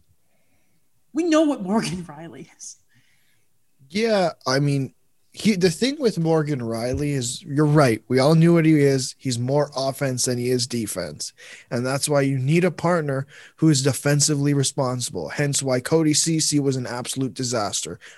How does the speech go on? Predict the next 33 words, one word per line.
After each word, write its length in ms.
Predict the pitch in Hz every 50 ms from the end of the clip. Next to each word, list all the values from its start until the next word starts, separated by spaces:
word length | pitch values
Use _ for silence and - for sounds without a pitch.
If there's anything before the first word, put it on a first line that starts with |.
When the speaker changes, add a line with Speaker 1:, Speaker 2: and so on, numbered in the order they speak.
| _ -
Speaker 2:
Why 160 | 120 120 120
Tyson 480 | - - 143 147 151 143 160 151 143 139
Barrie, 380 | 160 170 170 160 147 139 131 - - - - - - _ _ _ _ _ _ _ -
in 120 | 160 143 139
the 120 | 143 131
wrong 300 | 123 135 143 160 185 190
situation, 880 | - - 196 165 - 170 156 151 160 180 180 - 208 208 196 160 123 104
was 240 | 110 127 139 131 151
a 80 | 156
mess. 520 | 139 120 110 104 85 - - - - - - _ _ _ _ _ _ _ _ _ _ _ _ _ _ _ -
Why, 240 | 127 131 123 127 120
Ru-, 240 | 117 107 117 131 127 - -
and 180 | 143 143 143
that's 220 | 151 160 180 - 165
why 100 | 151 135
Ron 300 | 120 123 123 123 127 123
Hainsey 420 | 123 135 143 147 143 131 143 143
worked 300 | 131 131 131 123 - -
out 80 | 117 107
really 340 | 107 113 117 117 117 113 107
well, 320 | 98 107 123 143 170 - -
and 280 | 135 147 147 147 147 135 127
why 320 | 123 135 143 151 147 143 147 - - - - - _ _ _ _ _ _ -
it 160 | 196 170 156
looks 340 | 147 160 190 196 - - -
like 240 | 180 185 185 170 185
at 180 | 165 165 160
times 380 | - - 143 143 160 165 160 -
T 180 | - - 165
J 220 | 160 143 165 160 156
Brodie 340 | 135 143 143 147 156 151 147
works 360 | 139 147 147 143 - - -
well. 340 | 170 170 151 120 95 87